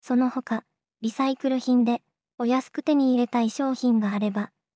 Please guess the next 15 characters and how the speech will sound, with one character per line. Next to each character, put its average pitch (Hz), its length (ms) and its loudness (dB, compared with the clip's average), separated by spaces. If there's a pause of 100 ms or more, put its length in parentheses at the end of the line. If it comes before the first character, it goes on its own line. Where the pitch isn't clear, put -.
ご 226 120 -6
相 262 260 -2
談 262 220 0
く 240 100 -4
だ 233 100 0
さ 214 220 -2
い。 - 80 -10 (680)
住 269 220 -2
所、 214 260 -4 (360)
行 262 200 2
田 302 120 0
市 - 140 -4
南 226 360 2
河 240 160 -4
原、 214 240 -4